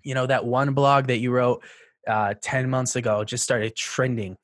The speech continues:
or, you know, it got featured in an article, or it's, it's ranking high on Google, and that one YouTube video just went viral and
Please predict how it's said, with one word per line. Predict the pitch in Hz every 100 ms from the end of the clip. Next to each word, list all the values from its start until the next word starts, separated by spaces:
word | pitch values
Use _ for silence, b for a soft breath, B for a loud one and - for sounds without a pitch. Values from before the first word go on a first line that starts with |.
| _ _ _ _ -
or, | 120 120 117 110
you | 120
know, | 117
it | 113
got | 120
featured | - 139 - 135
in | 123
an | 117
article, | 117 127 120 -
or | 104 104
it's, | 113 117 127 120 - -
it's | 127 -
ranking | 127 131 123
high | 113 123 113
on | 98
Google, | 98 110 107 101
and | 101 107 B B B B
that | 117 117
one | 135 160 160
YouTube | 156 160 151 147
video | 139 131 127 117
just | 127 123 143
went | 135
viral | 117 120 113 123 117 104
and | 101